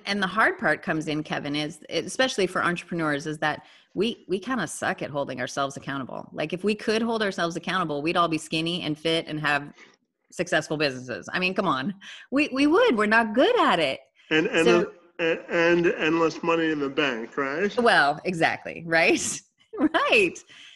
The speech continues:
Speaker 1: So, so that, you know, brings us for, full circle back to radical accountability and having someone that you look in the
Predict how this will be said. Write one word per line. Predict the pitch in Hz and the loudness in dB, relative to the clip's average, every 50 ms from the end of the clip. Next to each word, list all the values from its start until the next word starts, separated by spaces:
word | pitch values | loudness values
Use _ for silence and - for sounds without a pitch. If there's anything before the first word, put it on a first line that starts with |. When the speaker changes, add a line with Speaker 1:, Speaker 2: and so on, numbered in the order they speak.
| _ | _
Speaker 1:
So, | - - - 247 240 226 - | -8 -2 2 2 4 4 2
so | 196 - 285 226 | 0 0 0 0
that, | 202 196 214 214 240 254 233 - - 196 196 180 190 | 2 4 4 4 6 6 4 2 0 -6 -8 -4 0
you | 233 226 | 0 0
know, | 214 190 180 | 2 0 0
brings | 175 196 214 214 208 | 0 0 -2 0 0
us | 202 196 - | -2 -4 -4
for, | - - 208 196 202 - 190 _ | -4 -6 -4 -4 -4 -6 -8 _
full | - 202 202 | -4 -4 -4
circle | 202 - - - 415 403 - 175 170 165 | -4 -4 -6 -6 -6 -6 -4 -4 -4 -2
back | 175 165 175 175 - | 0 0 0 -2 -2
to | - 190 | -4 -4
radical | 165 170 160 160 160 - - | -2 0 0 -2 -2 -4 -6
accountability | 160 156 - - 160 160 151 160 220 262 233 175 156 151 143 | -8 -6 -6 -6 -6 -6 -6 -6 -4 -4 -4 -4 -4 -4 -6
and | 143 160 | -8 -6
having | - - 165 165 185 208 214 | -4 -2 -2 -2 -2 -6 -8
someone | - - 170 156 151 143 143 143 143 151 160 170 175 _ _ _ _ _ _ _ _ _ _ - | -6 -6 -6 -4 -4 -4 -6 -6 -6 -6 -8 -8 -10 _ _ _ _ _ _ _ _ _ _ -6
that | 180 180 165 | -2 -2 0
you | 196 190 214 220 | 0 0 0 0
look | 196 180 175 180 214 214 - | 0 0 2 2 2 2 2
in | 247 220 208 | 2 2 2
the | 196 - | 0 -2